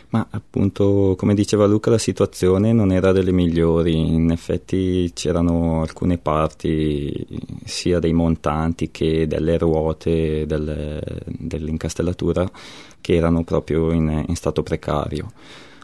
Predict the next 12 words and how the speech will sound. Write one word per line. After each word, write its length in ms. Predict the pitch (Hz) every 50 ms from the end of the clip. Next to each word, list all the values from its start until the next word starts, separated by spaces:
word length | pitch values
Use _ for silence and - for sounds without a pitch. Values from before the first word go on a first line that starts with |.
| - - _ _ -
Abbiamo 320 | - 87 90 92 98 95
trovato 420 | - 98 90 87 87 90 - 98
anche 880 | 98 90 82 82 85 85 - - 92 92 92 90 87 85 82 80 78 78
precedenti 500 | - - 82 85 - 82 82 82 85 -
interventi 840 | 90 87 85 85 85 80 80 82 80 82 82 85 85 - 85 82 80
di 100 | 76 82
manutenzione, 1000 | 78 78 78 80 82 82 - 85 82 78 - - - 80 85 85 85 82 78 76 -
come 220 | - 78 80 78
si 160 | - - 78
può 200 | - - 82 80
pensare, 760 | 80 - 90 90 85 - - - 80 78 78 78 85 85 85
appunto, 1160 | 82 - - - 73 78 78 78 - - 80 78 76 76 73 76 76 - - - - - -